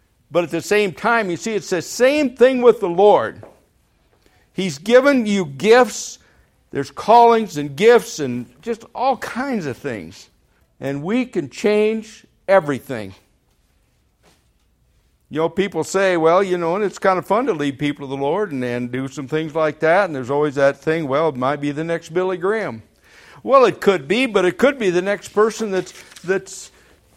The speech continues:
very significant in some other realm. Get 'em unloaded, they might be the first honest banker that's hit the,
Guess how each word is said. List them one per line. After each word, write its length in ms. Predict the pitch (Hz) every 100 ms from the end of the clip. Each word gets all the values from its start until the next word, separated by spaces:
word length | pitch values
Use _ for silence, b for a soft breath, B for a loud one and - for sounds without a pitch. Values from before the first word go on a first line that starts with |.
| _ -
very 840 | 185 - 185 170 147 160 196 208
significant 600 | - 220 190 220 220 226
in 100 | 233
some 240 | 220 247 254
other 240 | 285 269
realm. 360 | 214 160 120 107 _ _ _ _ _ _ _ _ _ _ 131 _ _ 147 131 -
Get 200 | 147 202
'em 100 | 202
unloaded, 480 | 196 185 220 262 185
they 80 |
might 240 | 190 208 208
be 140 | 202
the 100 | 180
first 300 | 175 214 196
honest 360 | 208 208 196 -
banker 320 | 196 233 202
that's 200 | 180 175
hit 180 | 196 196
the, 220 | 196 165